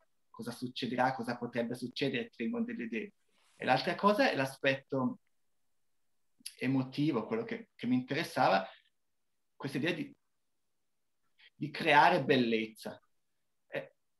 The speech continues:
bellezza no, non nel senso di bellezza acqua e sapone, rose e fiori, può essere anche,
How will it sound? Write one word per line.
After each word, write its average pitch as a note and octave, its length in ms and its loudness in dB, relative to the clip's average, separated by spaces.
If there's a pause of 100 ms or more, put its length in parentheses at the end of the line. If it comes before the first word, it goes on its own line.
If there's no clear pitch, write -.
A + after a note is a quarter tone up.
(280)
bellezza G3 640 2 (920)
no, F3 220 -6
non F3+ 220 0
nel F#3 140 0
senso D#3+ 420 -4
di C#3 120 -4
bellezza B2+ 640 -2
acqua - 240 -6
e - 40 -12
sapone, B2 520 0
rose A#2 300 -4
e - 20 -8
fiori, A#2+ 420 -4
può A2+ 120 -6
essere - 240 -6
anche, B2+ 300 -4